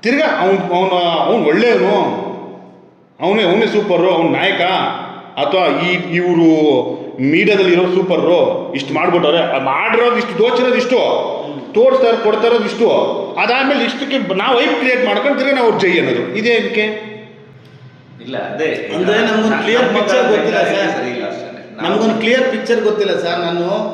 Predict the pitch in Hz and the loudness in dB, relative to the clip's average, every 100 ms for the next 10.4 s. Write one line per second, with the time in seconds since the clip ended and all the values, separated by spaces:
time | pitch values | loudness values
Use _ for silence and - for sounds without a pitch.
0 | - - 156 190 180 170 170 165 165 160 | -12 -6 -4 -2 -2 -2 -4 -6 -6 -6
1 | 165 - 143 156 147 151 135 123 120 127 | -8 -8 -10 -10 -10 -8 -8 -10 -12 -12
2 | 113 110 110 - - - - _ _ _ | -12 -12 -14 -18 -20 -20 -20 _ _ _
3 | _ _ - - 131 127 151 - - 180 | _ _ -20 -18 -8 -4 -2 -4 -2 -2
4 | 196 - 170 175 147 - 170 185 180 185 | 0 -2 -4 -4 -6 -2 0 2 2 2
5 | 180 156 156 156 156 117 123 - 139 127 | 2 2 2 2 -2 0 -2 0 0 0
6 | 123 160 - 156 143 135 - - 160 147 | 0 -2 0 0 0 -2 -2 -4 -2 -2
7 | 220 240 226 - - 151 180 185 185 165 | 0 0 0 0 -2 -4 -4 -4 -4 -6
8 | 165 180 175 202 208 196 156 160 180 - | -4 -2 0 0 0 -2 -4 -4 -4 -4
9 | 151 196 190 196 180 170 156 151 170 151 | -4 -4 -2 -2 -2 -2 -4 -6 -6 -6
10 | 135 131 135 120 | -6 -10 -10 -10